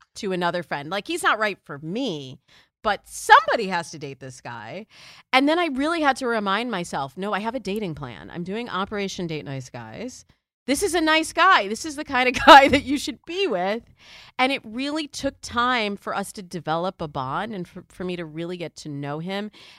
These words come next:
And a lot of nice guys are slow burn, as I,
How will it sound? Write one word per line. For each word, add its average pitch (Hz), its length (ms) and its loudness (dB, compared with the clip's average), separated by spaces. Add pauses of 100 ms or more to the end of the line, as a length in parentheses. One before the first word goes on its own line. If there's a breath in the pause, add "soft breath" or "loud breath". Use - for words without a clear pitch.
And 202 140 2
a 202 40 0
lot 190 260 2
of 262 80 -2
nice 208 340 -2
guys 226 560 -2
are 165 340 -2
slow 151 320 -8
burn, 156 460 -8
as 170 320 -8
I, 156 280 -10